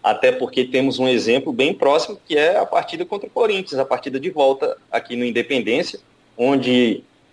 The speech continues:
o Coelho tinha exatamente essa mesma vantagem, a vantagem do empate,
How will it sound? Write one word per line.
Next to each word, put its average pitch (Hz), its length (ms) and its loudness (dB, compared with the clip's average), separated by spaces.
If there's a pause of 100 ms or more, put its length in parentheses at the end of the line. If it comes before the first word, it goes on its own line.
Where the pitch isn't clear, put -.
o 117 520 2
Coelho 117 340 4
tinha 120 300 2
exatamente 143 680 2
essa 127 200 0
mesma 139 360 -2
vantagem, 120 680 2
a - 20 -8
vantagem 104 420 -6
do 101 100 -8
empate, 98 520 0